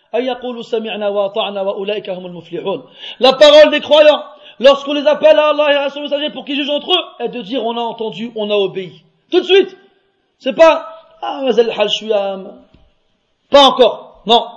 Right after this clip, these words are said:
Tout de suite, le plus rapidement possible, tu n'en sortiras que plus, euh, avantageux, avantagé le jour du jugement. Après avoir traversé ce pont-là, ils arriveront devant le Qantara, un autre pont dans lequel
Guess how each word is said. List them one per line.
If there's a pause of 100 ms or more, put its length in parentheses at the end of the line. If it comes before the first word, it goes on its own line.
(120)
Tout
de
suite,
le
plus
rapidement
possible, (260)
tu
n'en
sortiras
que
plus, (640)
euh,
avantageux, (280)
avantagé
le
jour
du
jugement. (720)
Après
avoir
traversé
ce
pont-là,
ils
arriveront
devant
le
Qantara, (260)
un
autre
pont (340)
dans
lequel